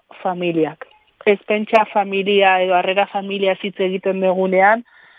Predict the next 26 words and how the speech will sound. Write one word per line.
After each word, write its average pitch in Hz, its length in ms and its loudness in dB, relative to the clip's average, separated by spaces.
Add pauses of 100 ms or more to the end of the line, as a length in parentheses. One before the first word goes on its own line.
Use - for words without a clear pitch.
(220)
ba, 190 160 2
bikote 202 500 -2
eta 190 160 -4
seme 196 320 -6
alaba 185 380 2
hitz - 240 -14
egiten 180 440 -8
ari 180 260 -4
gehala, 196 360 2
baizik 180 400 -4
eta 180 300 2 (140)
familia 214 680 0
kontsideratzen 202 960 -4
dan 226 240 0 (140)
edozein 190 560 -2
motatako 190 720 -2 (640)
pertsonaz 190 520 0 (220)
ari 185 360 -2
gea. 175 280 4 (500)
Pertsona 196 380 -2
bat 196 280 0
izan 180 300 -12
daiteke, 180 520 -8 (300)
bi 214 300 0
izan 185 280 -4
daitezke, 180 580 0